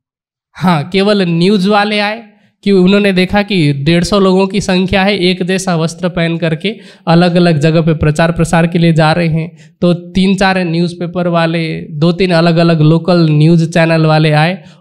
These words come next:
और उन्होंने इंटरव्यू वगैरह लिया। ये मैं क्यों बता रहा हूँ? क्योंकि हम भी पहले, क्योंकि आज से सात आठ साल पहले मेरी भी अवस्था कम ही थी, जो माताएं थी उनका भी पहला पहला प्रयास था,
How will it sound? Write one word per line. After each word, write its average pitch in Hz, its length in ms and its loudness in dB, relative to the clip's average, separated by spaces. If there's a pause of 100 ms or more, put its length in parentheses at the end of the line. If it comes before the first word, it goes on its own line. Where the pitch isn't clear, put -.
और 175 180 0
उन्होंने 170 280 4
इंटरव्यू 156 580 2
वगैरह 135 320 2
लिया। 127 360 -4 (600)
ये 185 120 4
मैं 233 160 0
क्यों 240 180 0
बता 226 240 0
रहा 214 120 -4
हूँ? 254 280 -12 (240)
क्योंकि 226 300 0
हम 170 320 -2
भी 247 120 -4
पहले, 208 340 -2
क्योंकि 226 560 -6
आज 180 240 -2
से 240 160 -8
सात 185 340 -2
आठ 214 120 0
साल 196 220 -2
पहले 156 300 0
मेरी 170 260 -2
भी 190 120 -2
अवस्था 185 380 0
कम 185 260 -2
ही 196 100 -2
थी, - 500 -14 (600)
जो 185 160 2
माताएं 180 440 0
थी 208 100 -4
उनका 185 280 0
भी 196 100 0
पहला 175 320 0
पहला 185 280 0
प्रयास 175 460 -2
था, 151 260 -6